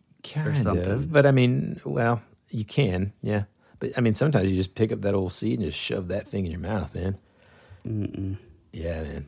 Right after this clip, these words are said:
Speaker 2: No.
Speaker 1: You just, oh, it's so good. So, you know, again, every time I've tried, I, I think, uh, I would love to know the science behind this. You know, there's, like, some people who, because of, you know, genetics or whatever,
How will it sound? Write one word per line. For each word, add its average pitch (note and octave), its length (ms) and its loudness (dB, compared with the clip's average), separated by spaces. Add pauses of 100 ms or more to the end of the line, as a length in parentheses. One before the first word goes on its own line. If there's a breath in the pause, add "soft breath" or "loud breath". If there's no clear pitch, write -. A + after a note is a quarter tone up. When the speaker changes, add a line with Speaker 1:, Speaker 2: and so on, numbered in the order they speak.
Speaker 2:
No. G#2 220 0
Speaker 1:
You G2 100 2
just, G2 220 -4 (280)
oh, D#2+ 160 -6
it's C#2+ 140 -10
so E2 200 -2
good. D#2 260 -4 (320 loud breath)
So, B2+ 460 8 (800)
you B2 100 2
know, F2+ 180 0 (200)
again, G2 400 -2 (300)
every C3 180 2
time A#2+ 220 4
I've A2+ 140 2
tried, - 300 0
I, B2 180 0
I B2 40 0
think, G3+ 340 2 (340)
uh, G2+ 380 0
I G#2 100 2
would G#2 120 2
love G#2+ 180 4
to - 160 -2
know F#2+ 320 4
the F#2 80 2
science F#2 320 2
behind F2+ 300 0
this. E2 240 -2
You A#2+ 60 4
know, D3+ 120 6
there's, G#2 260 4
like, F#2+ 160 0
some G#2 220 2
people G2+ 320 2
who, F#2 520 2 (460)
because F#2+ 460 0
of, F2+ 580 -4 (800)
you F#2+ 120 -4
know, D#2 140 -8 (280)
genetics E2 500 -6
or D#2+ 60 -8
whatever, D#2+ 460 -4